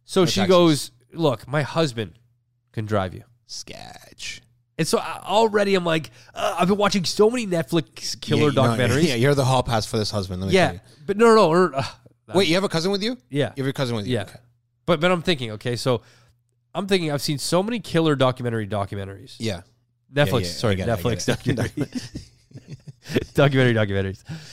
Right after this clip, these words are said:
Speaker 2: it
Speaker 1: Um,
Speaker 2: always goes down in Little Rock or
Speaker 1: it,
Speaker 2: some
Speaker 1: it, but it would be
Speaker 2: Benton.
Speaker 1: totally this.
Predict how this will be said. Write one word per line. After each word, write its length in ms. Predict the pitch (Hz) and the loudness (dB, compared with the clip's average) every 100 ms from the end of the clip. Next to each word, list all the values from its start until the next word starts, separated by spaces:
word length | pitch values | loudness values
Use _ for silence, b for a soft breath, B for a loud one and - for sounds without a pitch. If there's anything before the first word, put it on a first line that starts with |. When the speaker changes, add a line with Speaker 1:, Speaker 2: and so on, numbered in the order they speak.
| B 120 | B 0
Speaker 2:
it 20 | |
Speaker 1:
Um, 100 | 127 | 4
Speaker 2:
always 360 | 131 175 170 135 | 4 4 2 2
goes 160 | 151 | 2
down 160 | 139 139 | 4 2
in 120 | 127 | 2
Little 200 | 120 123 | 4 4
Rock 300 | 117 101 - | 4 2 -2
or 80 | - | -2
Speaker 1:
it, 40 | 123 | 0
Speaker 2:
some 160 | 117 | 2
Speaker 1:
it, 60 | 110 | 2
but 100 | 233 | 2
it 60 | 208 | 4
would 60 | 208 | 4
be 60 | 202 | 2
Speaker 2:
Benton. 20 | 202 | 2
Speaker 1:
totally 240 | 214 220 214 | 0 2 2
this. 320 | 185 117 | 0 0